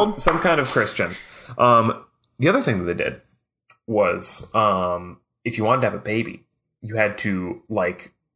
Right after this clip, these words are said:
Speaker 2: choose a partner and then, uh, basically sign up and get approval.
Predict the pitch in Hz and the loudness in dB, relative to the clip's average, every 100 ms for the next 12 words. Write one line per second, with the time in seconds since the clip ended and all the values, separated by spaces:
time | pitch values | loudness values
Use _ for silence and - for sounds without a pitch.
0 | _ _ 120 - 127 110 - 107 107 127 | _ _ -12 -2 0 0 0 2 2 0
1 | 135 147 - 107 101 101 101 98 95 92 | -2 -4 -6 -4 -2 2 2 2 0 -2
2 | 92 - _ 101 98 90 90 - 117 120 | -6 -10 _ 0 2 2 0 0 0 0
3 | 123 113 95 - - 107 107 98 90 - | -2 -2 -2 0 2 4 4 2 0 -2
4 | - - - 104 110 104 92 - - 113 | -12 -8 -6 -2 2 2 0 -6 -2 0
5 | 110 92 - | 2 -2 -6